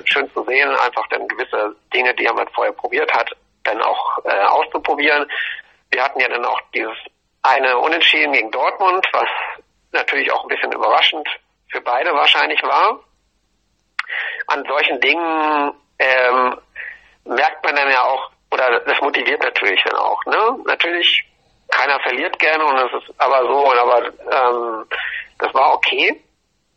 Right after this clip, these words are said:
zumindest auch für mich, und, ähm, sind wir da mal ganz realistisch. Insofern,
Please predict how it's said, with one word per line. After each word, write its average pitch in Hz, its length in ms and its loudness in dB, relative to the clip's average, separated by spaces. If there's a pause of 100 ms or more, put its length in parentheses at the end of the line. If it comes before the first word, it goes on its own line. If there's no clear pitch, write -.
(720)
zumindest 113 400 -4
auch - 160 2
für 110 120 -2
mich, 151 360 0
und, 123 400 -2 (200)
ähm, 113 640 0 (560)
sind 127 180 -2
wir 127 60 0
da 120 120 2
mal 120 200 4
ganz 113 160 0 (120)
realistisch. 113 540 0 (440)
Insofern, 127 500 0